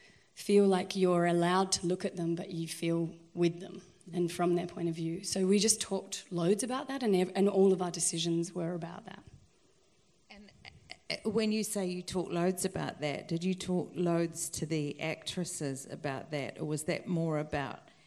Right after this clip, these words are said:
Speaker 2: how we shoot and
Speaker 1: I talk <laughs> loads to everyone about it. <laughs> No, like, I write big things out that go out to the cast and the crew that are about the kind of references and the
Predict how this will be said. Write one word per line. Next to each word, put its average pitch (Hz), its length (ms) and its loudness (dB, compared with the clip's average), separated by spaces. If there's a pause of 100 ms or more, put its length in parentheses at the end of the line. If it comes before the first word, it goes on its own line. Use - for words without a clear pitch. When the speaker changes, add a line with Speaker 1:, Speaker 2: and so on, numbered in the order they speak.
(120)
Speaker 2:
how 170 320 -2
we 151 160 -4
shoot - 640 -2 (120)
and 143 440 -4 (1300)
Speaker 1:
I 214 80 -10
talk 294 220 -4
<laughs> 262 160 0
loads 240 180 -2
to - 140 -2
everyone 302 540 0
about 262 520 2
it. - 320 0
<laughs> - 60 -16 (640)
No, 214 180 2
like, 208 280 -2
I 220 160 2
write 208 360 2
big 190 200 0
things 196 380 2
out 214 240 -2
that 220 100 -10
go 185 100 0
out 185 160 -2
to - 80 -6
the 185 80 -8
cast 190 420 -2
and 185 160 -2
the 190 60 -2
crew 190 380 -2
that 190 160 -4
are 185 60 -4
about 180 260 -8 (380)
the 190 100 -4
kind 185 240 -2
of 180 120 -8
references 214 600 -4
and 185 200 0
the 185 200 -2